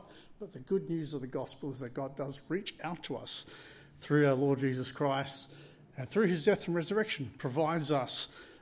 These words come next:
a relationship with God and participation in the kind of life that he has always designed for human beings. Most of the Bible, in fact, is about God's mighty acts toward that end, and then laying out those, not just expectations like rules,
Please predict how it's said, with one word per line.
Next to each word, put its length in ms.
a 80
relationship 720
with 200
God 360
and 420
participation 840
in 160
the 100
kind 300
of 160
life 400
that 120
he 140
has 160
always 320
designed 440
for 120
human 320
beings. 540
Most 360
of 120
the 80
Bible, 460
in 100
fact, 360
is 120
about 320
God's 280
mighty 360
acts 340
toward 420
that 180
end, 400
and 180
then 240
laying 360
out 180
those, 480
not 180
just 180
expectations 960
like 180
rules, 520